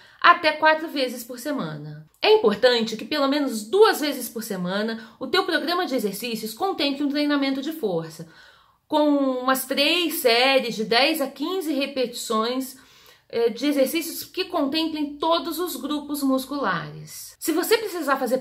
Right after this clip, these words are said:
pausas frequentes durante o seu exercício, não tem problema. Isso é super importante para que você consiga,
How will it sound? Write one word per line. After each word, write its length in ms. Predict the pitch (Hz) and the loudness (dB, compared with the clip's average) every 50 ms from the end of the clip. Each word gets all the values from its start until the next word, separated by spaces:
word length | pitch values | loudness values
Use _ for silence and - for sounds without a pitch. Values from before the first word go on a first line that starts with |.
| - - | 2 6
pausas 440 | - 233 254 277 285 277 226 220 - | 8 10 10 10 8 4 0 -4 -4
frequentes 760 | - 240 220 220 220 226 226 254 262 262 254 214 - 208 175 | -4 -4 -4 0 0 0 0 2 0 -2 -4 -4 -6 -6 -6
durante 400 | 175 202 196 208 214 214 208 - | -6 -6 -4 -4 -4 -4 -6 -8
o 20 | 170 | -8
seu 140 | - 208 | -6 -6
exercício, 580 | 180 175 165 165 170 - 254 262 247 - - 247 | -6 -4 -6 -8 -6 -6 -6 -6 -6 -8 -6 -4
não 260 | 254 302 339 381 370 | -2 -2 -2 -2 -2
tem 220 | - 277 277 285 285 | -2 -2 -2 -2 -2
problema. 640 | - 392 - 285 240 208 185 175 170 170 160 156 - - - - _ - | -2 -2 -2 0 0 0 0 0 -2 -2 -4 -6 -10 -14 -20 -20 _ -12
Isso 160 | 220 220 269 | -4 -2 -2
é 40 | 247 | -2
super 380 | - - - 349 392 - 392 | -2 -2 -2 -2 0 0 -2
importante 580 | 359 339 - 247 226 214 269 269 294 285 285 - | -2 -2 -2 -2 0 0 0 0 0 -2 -4 -4
para 140 | - 262 254 | -6 -6 -6
que 100 | - 247 | -6 -6
você 260 | 247 262 254 277 285 | -8 -6 -6 -6 -8
consiga, 720 | - 311 330 311 - - - 277 294 311 294 349 359 | -4 -2 -2 -2 -2 -4 -4 -4 -4 -4 -4 -4 -6